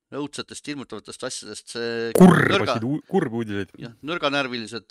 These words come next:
Speaker 1: et, äh, palun, äh, viieks, viieks minutiks minge nüüd e-, eemale, ärge kuulake, sest, äh, eriti kui teile, jah, ühesõnaga.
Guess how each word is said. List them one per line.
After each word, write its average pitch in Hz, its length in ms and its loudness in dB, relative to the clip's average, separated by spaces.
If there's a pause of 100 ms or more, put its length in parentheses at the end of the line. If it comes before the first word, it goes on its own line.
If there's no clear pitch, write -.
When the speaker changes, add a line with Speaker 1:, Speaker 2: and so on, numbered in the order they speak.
Speaker 1:
et, 113 240 -10
äh, 110 240 -4
palun, 107 400 -10
äh, 101 460 -12 (680)
viieks, 107 300 -12 (180)
viieks 110 240 -14
minutiks 104 320 -16
minge 104 240 -14
nüüd 101 160 -14
e-, 120 160 -12
eemale, 101 320 -10
ärge 104 160 -16
kuulake, 117 320 -12
sest, 95 240 -18
äh, - 300 -14 (500)
eriti 101 320 -12
kui 101 160 -16
teile, 98 240 -12 (1900)
jah, 104 200 -12 (420)
ühesõnaga. 101 400 -12